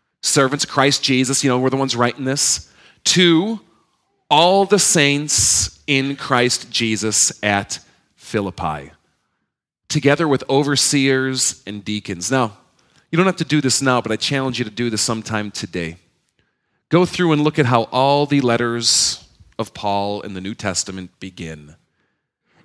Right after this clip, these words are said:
And most of them begin with some kind of derivation of Paul and whoever is writing with him saying, "To the saints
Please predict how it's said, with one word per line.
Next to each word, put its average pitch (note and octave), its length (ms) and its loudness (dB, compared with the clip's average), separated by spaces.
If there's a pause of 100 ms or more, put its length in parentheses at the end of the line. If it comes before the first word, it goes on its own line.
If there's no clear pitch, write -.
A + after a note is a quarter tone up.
(160)
And C3 200 0
most F3+ 380 4
of F#3 80 2
them F3+ 200 2
begin C#3+ 420 0
with B2+ 100 0
some D#3 320 0
kind D3+ 260 2
of C#3+ 160 -2
derivation B2 840 2
of - 260 -6
Paul D#3+ 400 4
and A2+ 140 -6
whoever C#3+ 500 0
is E3 120 -2
writing C3+ 340 0
with G#2+ 180 -6
him G#2 260 -8 (320)
saying, B2 460 2 (260)
"To A3+ 380 2
the G#3 100 2
saints A#2 880 0